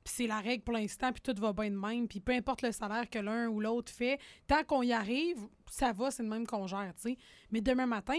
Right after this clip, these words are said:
je veux dire, mettons, moi ou mon chum, on fait un genre de vingt-cinq mille de plus que l'autre. Mais là, je trouve que si tu veux être égal le moindrement dans tes dépenses futures, dans tes épargnes futures, t'as pas le choix d'ajuster, là.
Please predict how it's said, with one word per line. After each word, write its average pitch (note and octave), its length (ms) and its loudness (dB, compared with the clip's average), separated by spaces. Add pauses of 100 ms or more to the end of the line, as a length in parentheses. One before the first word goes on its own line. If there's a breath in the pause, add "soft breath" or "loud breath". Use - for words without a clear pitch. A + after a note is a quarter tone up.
je G#3 120 -2
veux G3+ 60 -4
dire, G3 140 -2
mettons, A3+ 280 0
moi A3+ 220 2
ou C#4+ 40 0
mon G3+ 200 -2
chum, C4+ 260 0
on F#3 80 -4
fait - 140 -4
un A#3+ 100 0
genre A#3+ 160 0
de G#3 80 -4
vingt-cinq A3+ 420 -4
mille A#3 200 -2
de G3+ 80 -2
plus A3+ 260 -4
que A3 80 -4
l'autre. A3+ 360 -4 (280 loud breath)
Mais G#3+ 80 -2
là, A#3+ 80 4
je A3+ 120 -2
trouve C#4 200 0
que A#3 120 0
si - 140 -6 (120)
tu A#3 60 -6
veux B3 120 2
être C#4 100 -4
égal B3 320 0
le A3+ 80 0
moindrement A3 480 0
dans A#3+ 140 0
tes G#3+ 120 -6
dépenses A3 440 -4
futures, A#3+ 640 -2 (280 loud breath)
dans A#3+ 120 2
tes A3+ 340 -2
épargnes C#4 500 -2
futures, D4 380 -2
t'as A#3 100 -4
pas D#4 160 -4
le F#4 60 0
choix A#3+ 340 -4
d'ajuster, A3+ 560 -6
là. A#3 140 -2